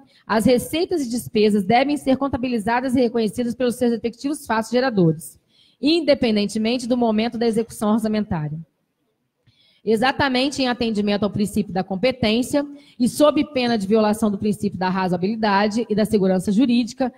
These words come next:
há que se considerar as despesas empenhadas com recursos do Fundeb, referentes ao exercício de dois mil e dezessete,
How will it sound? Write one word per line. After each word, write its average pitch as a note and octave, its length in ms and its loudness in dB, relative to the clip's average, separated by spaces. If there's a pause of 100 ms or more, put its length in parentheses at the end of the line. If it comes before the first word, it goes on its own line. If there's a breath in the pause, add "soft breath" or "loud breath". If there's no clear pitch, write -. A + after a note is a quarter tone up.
(240 soft breath)
há B3 160 0
que - 100 -8
se C4+ 100 -8
considerar B3 500 0
as A#3+ 100 2
despesas G#3+ 380 -2
empenhadas A3 500 -2
com A#3 80 -6
recursos A3 400 -4
do A3 120 -4
Fundeb, E3 540 -4 (360 loud breath)
referentes B3 840 2
ao A3+ 120 4
exercício A3 360 4
de G3 80 -2
dois A3+ 140 6
mil A3+ 80 0
e G#3 40 -2
dezessete, G#3 600 -2